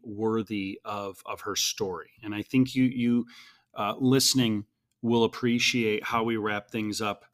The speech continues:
uh, on our two-part series here. In a very appropriate set of circumstances, forty-one years later, the old white woman returned to her valley. The Buffalo Creek Reservation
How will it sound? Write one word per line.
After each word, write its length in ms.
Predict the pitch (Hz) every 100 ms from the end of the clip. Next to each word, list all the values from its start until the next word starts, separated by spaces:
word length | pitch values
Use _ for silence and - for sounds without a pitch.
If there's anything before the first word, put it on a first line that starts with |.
| _ _ -
uh, 40 |
on 240 | 107 110
our 120 | 107 104
two-part 460 | - 120 113 113
series 460 | - - 107 98 -
here. 200 | 95 85 - - - _
In 140 | - 131
a 40 |
very 380 | 120 156 196 208 - -
appropriate 720 | 135 - 156 156 151 151 127
set 160 | 143
of 100 | 127
circumstances, 760 | - 120 107 104 - 98 92 95
forty-one 720 | - - 156 196 202 160 151
years 360 | 151 143 139 117
later, 460 | 113 113 104 87 - _ 143 - _ _
the 160 | 120
old 340 | - 131 156 151
white 300 | 143 151 139
woman 480 | 139 143 120 107 - -
returned 640 | 113 123 120 - 143 139 127
to 80 |
her 260 | 120 123 113
valley. 540 | 98 101 95 80 - _ _ _ _ -
The 100 | -
Buffalo 480 | 151 - 202 208
Creek 380 | 185 - 165 156
Reservation 720 | 131 110 113 101 95 92 -